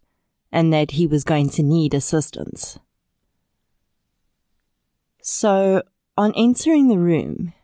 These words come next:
he was so dazed that he had to realize that Gabriella was dead. But within minutes, he was coherent enough to contact his family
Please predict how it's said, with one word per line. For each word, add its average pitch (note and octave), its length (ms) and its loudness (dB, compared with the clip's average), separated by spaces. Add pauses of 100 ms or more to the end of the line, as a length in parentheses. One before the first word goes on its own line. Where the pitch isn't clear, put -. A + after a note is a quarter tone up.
(140)
he G3 180 0
was F#3 160 0
so A#3 380 0
dazed E3+ 800 -4
that F3 140 0
he F3+ 100 2
had E3+ 240 0
to E3+ 340 0 (340)
realize D#3 920 2
that D3 240 -2
Gabriella C#3+ 560 0
was C3 240 -4
dead. A#1+ 420 -4 (1160)
But G3+ 200 -2
within F#3+ 520 0
minutes, - 600 -2 (420)
he F#3+ 160 0
was E3+ 160 0
coherent F#3 640 2
enough D3 340 -2
to - 140 -6
contact F#3 560 -2
his D3 160 -6
family G#3 580 -2